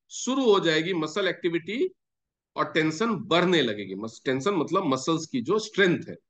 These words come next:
वो बढ़ने लगेगी, तो जिसकी वजह से मसल्स का वाइटैलिटी बढ़ेगा। मसल्स की वाइटैलिटी बढ़ेगी तो क्या होगा? आपका जो फेशियल शेप है ना वो पतला और स्लिम, जो वी शेप आता है वो आना शुरू हो जाएगा।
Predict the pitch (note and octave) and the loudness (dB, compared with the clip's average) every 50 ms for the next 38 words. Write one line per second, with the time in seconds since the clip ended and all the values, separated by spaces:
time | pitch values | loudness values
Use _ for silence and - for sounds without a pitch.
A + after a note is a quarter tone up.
0 | _ _ _ _ _ D3 G3 G#3+ - D4 D#4 D#4 G#3+ G3 D#3+ A#2+ G2 E2 D#2 - | _ _ _ _ _ 4 4 4 4 4 2 4 4 2 2 2 0 -4 -10 -16
1 | - _ _ _ _ _ _ _ _ _ _ _ _ _ _ _ _ _ _ _ | -20 _ _ _ _ _ _ _ _ _ _ _ _ _ _ _ _ _ _ _
2 | _ _ _ _ _ _ _ _ _ _ _ _ _ _ _ _ D3 C#3 B2 E3+ | _ _ _ _ _ _ _ _ _ _ _ _ _ _ _ _ -12 -8 -6 -8
3 | F#3+ F#3 - C4 A3+ F#3+ E3+ D#3 D#3+ D#3+ - A#3+ A3+ F#3 E3 E3 E3 G3+ G#3 G3 | -8 -8 -8 -6 -4 -4 -2 -2 -4 -2 -2 -2 0 0 0 -2 -2 -2 -4 -4
4 | G3 - - F#3 A3 G#3+ B2+ C3+ D#3+ F#3 E3+ G3+ G3 F3+ E3 - - A2 F#2+ F2+ | -4 -4 -4 -2 -2 0 2 2 2 2 2 2 2 2 2 0 -4 -6 -8 -10
5 | E2 - _ _ _ _ _ _ _ _ _ _ _ _ _ _ _ _ _ _ | -12 -16 _ _ _ _ _ _ _ _ _ _ _ _ _ _ _ _ _ _
6 | _ _ _ _ _ - C#3+ E3 - A3+ A3 G#3+ G#3+ A#3+ G3 D#3+ D#3+ F#3 F#3 G#3 | _ _ _ _ _ -4 -4 -2 0 -2 -2 -2 -2 -2 -2 0 0 0 0 2
7 | G3+ G#3 G#3+ G#3+ A#3 A#3 A3 G#3 F#3+ G3+ G3+ G#3+ G#3+ - G#3+ G#3+ - G3+ G#3 G#3 | 2 2 2 0 0 -2 -2 0 0 0 -2 -2 -4 -4 -4 -2 -2 -2 -2 -2
8 | G#3 A3+ A3 G#3+ G#3+ A#3 A3 G#3+ G3+ - G3+ F3+ E3+ - G#3+ G#3+ G3 G3+ - G#3 | -2 -4 -6 -6 -6 -8 -8 -8 -6 -6 -6 -6 -6 -4 -6 -6 -6 -4 0 0
9 | G#3+ G#3+ G#3 G3+ G3+ A#3+ B3+ A#3 - _ _ _ _ _ _ _ _ _ _ _ | 0 0 0 -4 -6 -6 -8 -10 -14 _ _ _ _ _ _ _ _ _ _ _
10 | _ _ _ _ _ _ _ _ _ _ _ - D3 A3 B3+ - - - _ - | _ _ _ _ _ _ _ _ _ _ _ 0 2 2 2 2 -2 -8 _ -6
11 | D#3+ D#3+ - F3 F#3+ A#3 - - - C#3+ D#3 F#3+ G3 - - - A3+ A3+ G3+ E3 | -4 -2 0 2 4 4 2 2 -2 -4 -4 -4 -4 -6 -6 0 2 2 2 2
12 | B2 - - - _ _ _ _ _ - - E3 C#3+ C3+ F#3 A#3 A3 - - G3 | 0 -6 -10 -18 _ _ _ _ _ -6 -4 -4 -2 -2 -2 -2 0 2 2 2
13 | F#3+ F#3+ E3+ D3+ C#3+ - - D3 D3 E3+ B3 D#4+ - _ _ _ _ _ _ _ | 2 2 0 -4 -4 -4 -6 -6 -6 -6 -8 -10 -14 _ _ _ _ _ _ _
14 | _ _ _ _ _ - D#3 G3+ F#3 D#3 D#3 D#3+ D#3 D#3+ E3 D3+ D3+ C#3+ C#3 C3 | _ _ _ _ _ 2 4 4 6 6 4 2 2 0 -2 -2 -2 0 -2 -2
15 | C#3 B2+ A#2 A#2 A#2 A2+ | -2 -4 -4 -6 -8 -10